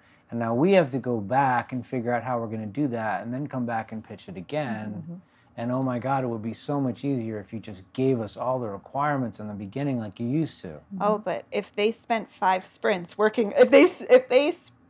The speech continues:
Speaker 3: spent half of the quarter working on this
Speaker 1: Yeah.
Speaker 3: because we didn't do that,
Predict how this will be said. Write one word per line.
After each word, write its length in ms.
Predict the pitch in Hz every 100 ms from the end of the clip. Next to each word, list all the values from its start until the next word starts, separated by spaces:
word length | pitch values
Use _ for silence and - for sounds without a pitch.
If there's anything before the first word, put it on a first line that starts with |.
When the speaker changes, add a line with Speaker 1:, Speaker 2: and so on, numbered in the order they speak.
| _ -
Speaker 3:
spent 460 | 226 - - 214 208
half 280 | - 214 208
of 80 | 202
the 80 | 185
quarter 420 | - 190 196 202
working 380 | 190 - 202 214
on 160 | 214
this 260 | 220 233 233
Speaker 1:
Yeah. 220 | 120 101 90 -
Speaker 3:
because 300 | 202 220 196
we 80 | 190
didn't 260 | 202 190
do 160 | - 190
that, 340 | 208 220 240